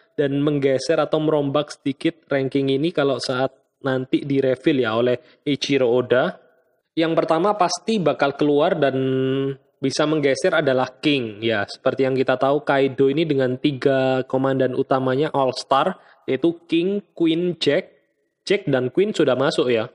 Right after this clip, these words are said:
King ini belum direveal dan kalaupun direveal harusnya dan sudah sewajarnya harusnya di atas Queen ya. Jadi kemungkinan bisa saja menggeser angka Luffy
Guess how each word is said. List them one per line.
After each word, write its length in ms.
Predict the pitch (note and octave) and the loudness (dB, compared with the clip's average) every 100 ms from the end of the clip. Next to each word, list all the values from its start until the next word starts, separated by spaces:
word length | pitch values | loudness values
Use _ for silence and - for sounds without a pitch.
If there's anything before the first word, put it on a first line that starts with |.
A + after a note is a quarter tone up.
| _ _ - | _ _ -4
King 240 | D3+ D#3+ | -2 0
ini 160 | E3+ F3 | 0 0
belum 320 | C3+ B2+ B2 | 0 0 0
direveal 560 | B2 B2+ A#2+ - G#3 | 2 0 -2 0 0
dan 320 | D#3 C3 C3 C3+ | 2 0 0 -2
kalaupun 560 | D#3+ E3 D#3+ - F#3 | 0 2 0 0 0
direveal 560 | D#3 C#3+ C3+ - A3 A3+ - - _ - | 2 2 0 0 0 -2 -14 -20 _ 0
harusnya 400 | C3 C#3 - G#3 | 2 2 0 -2
dan 220 | - C3+ | 0 -2
sudah 320 | B2+ D3 C#3 | 0 0 0
sewajarnya 960 | - D3 C3 C3 B2+ E3+ G#3 G#3+ - - | 2 0 2 2 2 0 0 -2 -6 -6
harusnya 400 | C#3 C#3+ - G#3 | -2 -2 -2 -2
di 160 | E3+ C3+ | 2 2
atas 340 | C3 C#3 - | 2 0 -2
Queen 320 | - E3 C3+ | 0 0 2
ya. 160 | A#2+ A#2 | 0 0
Jadi 460 | A#2 D3+ D#3 D#3+ D#3 _ _ | 0 2 2 0 -4 _ _
kemungkinan 760 | C#3+ C#3 C#3+ D3+ G3 G3+ F#3+ - _ | -4 0 0 0 0 -2 -4 -10 _
bisa 320 | C3+ A#2+ B2 | -6 -2 0
saja 320 | C#3 B2+ D3+ | 0 0 0
menggeser 480 | F#3+ D#3 B2+ - B2+ | 0 0 0 0 -2
angka 320 | B2+ B2+ B2 | 0 0 0
Luffy 480 | B2 F3 - B2 C3 | 0 0 -2 -2 -4